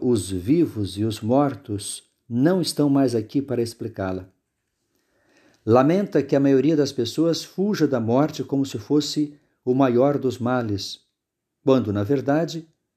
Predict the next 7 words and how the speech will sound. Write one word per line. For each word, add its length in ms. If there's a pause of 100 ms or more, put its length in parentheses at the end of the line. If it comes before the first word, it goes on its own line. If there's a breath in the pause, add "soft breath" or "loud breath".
não 280
há 80
vantagem 600
alguma 440
em 80
viver 440
eternamente. 880